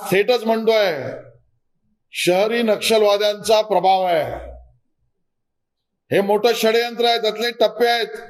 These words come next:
दुर्दैव आहे, सांगावंसं लागतंय. या देशातला पोलीस चुकीचा, न्यायालय चुकीचं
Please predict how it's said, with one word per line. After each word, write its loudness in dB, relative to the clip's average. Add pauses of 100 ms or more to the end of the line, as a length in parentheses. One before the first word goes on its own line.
(280)
दुर्दैव 2
आहे, 0
सांगावंसं 0
लागतंय. 0 (1600)
या 4
देशातला 2
पोलीस 0 (340)
चुकीचा, 0 (960)
न्यायालय 2
चुकीचं 0